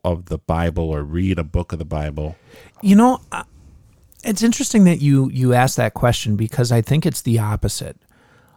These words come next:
Speaker 2: Um, I think and this is from my own personal experience. Um, when I started ministry and I started going through ministry and, and started to focus that I wanted to be a teacher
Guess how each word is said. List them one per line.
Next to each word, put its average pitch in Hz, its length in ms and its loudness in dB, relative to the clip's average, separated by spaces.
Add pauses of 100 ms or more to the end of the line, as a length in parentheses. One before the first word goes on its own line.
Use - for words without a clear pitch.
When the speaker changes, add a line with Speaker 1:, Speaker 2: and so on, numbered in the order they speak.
(120)
Speaker 2:
Um, 107 480 2 (180)
I 135 160 2
think - 580 2 (380)
and 156 440 0
this 170 180 2
is 185 80 -4
from 170 120 4
my 139 140 6
own 131 140 4
personal 120 400 2
experience. 101 640 -4 (440)
Um, 110 240 2
when 120 120 4
I 180 120 4
started 170 360 2
ministry 113 440 2
and 107 80 2
I 104 40 2
started 123 320 0
going 113 280 2
through 113 320 -2
ministry 107 640 -4
and, 107 180 -4
and 104 280 -2
started 117 300 -2
to - 60 -6
focus - 420 0
that 104 140 0
I 101 40 0
wanted 107 320 0
to 107 60 -6
be 110 400 -4
a 101 80 -6
teacher 110 640 0